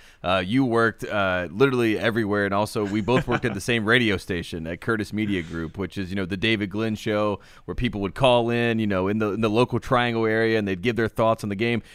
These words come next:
This was very much a, uh, a moral loss, you know what I mean? Like, you know, there are moral victories, like Florida State week one against Notre Dame. That was a moral victory.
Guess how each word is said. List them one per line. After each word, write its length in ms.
This 160
was 160
very 340
much 340
a, 340
uh, 340
a 100
moral 480
loss, 500
you 100
know 140
what 100
I 60
mean? 320
Like, 180
you 140
know, 120
there 160
are 40
moral 280
victories, 540
like 140
Florida 280
State 260
week 240
one 160
against 240
Notre 180
Dame. 240
That 120
was 120
a 40
moral 260
victory. 480